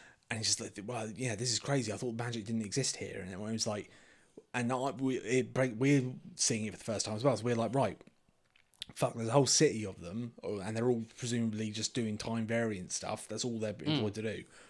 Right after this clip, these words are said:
Speaker 1: What, what's out there?
Speaker 2: Yeah.
Speaker 1: Do they live? Do they have normal lives? Do they have families? What, how does it
Speaker 2: Yeah.
Speaker 1: all work?" Never, never gets mentioned again. Never
Speaker 2: No.
Speaker 1: gets seen again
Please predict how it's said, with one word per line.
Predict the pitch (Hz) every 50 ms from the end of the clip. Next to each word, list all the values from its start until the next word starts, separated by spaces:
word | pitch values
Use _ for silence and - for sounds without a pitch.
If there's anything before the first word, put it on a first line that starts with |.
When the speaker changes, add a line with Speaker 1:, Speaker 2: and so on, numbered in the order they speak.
| - - _ _ - - - 113 113
Speaker 1:
What, | 120 123 117 - 165 - -
what's | 131 127 127 - -
out | 120 123 127 - -
there? | 67 71 - - _ _ _ _ -
Speaker 2:
Yeah. | - 139 123 110
Speaker 1:
Do | 113
they | 117 110
live? | 107 110 127 135 135 127
Do | - 117
they | 113 107
have | 107 107 101 104 101 95 87
normal | 110 117 113 113 113 104 104
lives? | 104 110 120 135 147 147 139 127 123
Do | - 107
they | 104 101
have | 98 98
families? | - 127 135 135 131 131 131 131 131 123 120
What, | 127 - -
how | - 139 139
does | 135 127
it | 131 120
Speaker 2:
Yeah. | 113 123
Speaker 1:
all | 123
work?" | 139 135 110 92 - - - - - - - - - - _ - - - _ _ _ _ _ - 156 151 139 139
Never, | - 139 135 127 113
never | 123 139 135 123 117
gets | 127 113 -
mentioned | 123 113 98 104 107
again. | 107 107 104 92 - - - -
Never | 127 131 180
Speaker 2:
No. | 139
Speaker 1:
gets | - -
seen | - - 147 135 123
again | 113 101 104 92